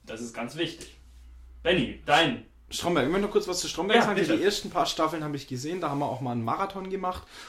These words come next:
Speaker 2: Und jedes Mal, wenn diese blubbernde Kaffeemaschine ins Bild kam, hat ein Kumpel sich einen Espresso gemacht oder einen doppelten.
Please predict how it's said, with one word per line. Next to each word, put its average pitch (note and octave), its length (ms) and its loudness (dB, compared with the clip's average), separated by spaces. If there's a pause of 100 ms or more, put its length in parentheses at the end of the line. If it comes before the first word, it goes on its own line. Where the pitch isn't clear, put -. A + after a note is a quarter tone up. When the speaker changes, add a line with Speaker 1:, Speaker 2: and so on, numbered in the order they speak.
Speaker 2:
Und C3 80 -2
jedes C#3+ 280 0
Mal, C3 180 -4
wenn B2+ 80 0
diese A#2+ 520 -2 (200)
blubbernde C#3 360 -2
Kaffeemaschine C#3+ 560 -6
ins C3 200 -8
Bild C3 180 -4
kam, B2+ 220 -4
hat A#2+ 120 -8
ein A#2+ 60 -10
Kumpel B2+ 300 -10
sich A#2 160 -8
einen A#2 100 -8
Espresso D#3 440 -8
gemacht F3 340 -6
oder D3 100 -8
einen D3 100 -8
doppelten. D3 440 -6